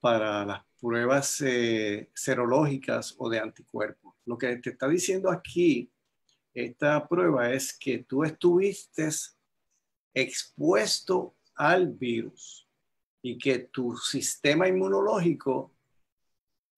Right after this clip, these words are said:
captó ese insulto y, a-, y con tus células de tu cuerpo, las células B,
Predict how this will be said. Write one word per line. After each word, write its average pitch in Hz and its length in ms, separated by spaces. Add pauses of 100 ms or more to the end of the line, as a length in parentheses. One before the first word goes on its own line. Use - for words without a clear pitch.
(400)
captó 151 920 (180)
ese 139 280
insulto 170 840 (540)
y, 120 160
a-, 117 360 (280)
y 135 100
con 120 240
tus 113 220
células 156 600 (540)
de 151 340
tu 151 140
cuerpo, 170 460
las 110 140
células 139 440
B, 196 400